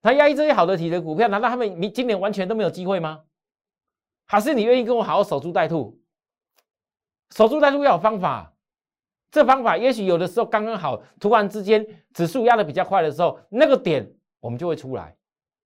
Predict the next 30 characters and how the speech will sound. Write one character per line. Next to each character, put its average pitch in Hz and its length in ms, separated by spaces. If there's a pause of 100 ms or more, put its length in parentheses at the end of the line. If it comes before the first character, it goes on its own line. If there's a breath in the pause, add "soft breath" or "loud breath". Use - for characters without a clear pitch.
(280)
那 247 100
如 320 140
果 277 100
没 262 180
有 240 120
呢？ 220 260 (340)
管-， 196 240 (120)
过 294 160
年 226 120
前 208 200
后 220 200
都 294 220
一 254 100
样， 262 300 (420)
我 208 100
们 233 100
珍-， 294 240 (260)
珍 285 220
重 269 180
的、 190 140
尊 254 320
重 254 180
的、 156 160 (180)
看 247 300
好 143 220
的 139 400
是 269 160
什 196 120
么 170 100
点？ 135 360